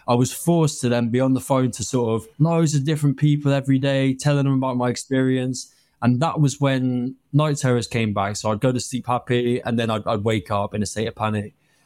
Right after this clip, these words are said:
It is like a trapped memory. And I think before I made the film, I would find myself replaying the memory, like you said,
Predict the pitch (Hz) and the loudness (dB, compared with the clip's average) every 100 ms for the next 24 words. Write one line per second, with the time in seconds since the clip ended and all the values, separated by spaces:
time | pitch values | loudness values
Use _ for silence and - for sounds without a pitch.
0 | _ 160 151 185 156 151 147 147 143 131 | _ -2 2 2 2 -2 -2 -2 -2 0
1 | 127 120 113 113 123 165 160 156 _ _ | 0 0 0 0 0 0 -2 -4 _ _
2 | _ - 147 147 - 190 180 170 151 139 | _ -8 -2 -2 2 2 2 2 2 2
3 | 131 127 - 131 123 120 120 - 123 127 | 0 -4 -2 0 2 2 0 0 0 -2
4 | - 123 123 120 - 127 120 117 107 - | 0 0 2 -2 -2 0 0 -2 -6 -16
5 | _ _ _ _ _ _ _ 123 147 147 | _ _ _ _ _ _ _ 2 2 2
6 | 147 151 139 135 127 127 127 127 123 117 | 0 0 2 2 0 0 0 0 0 -2
7 | 107 123 - 123 120 120 | -2 -4 -2 0 2 0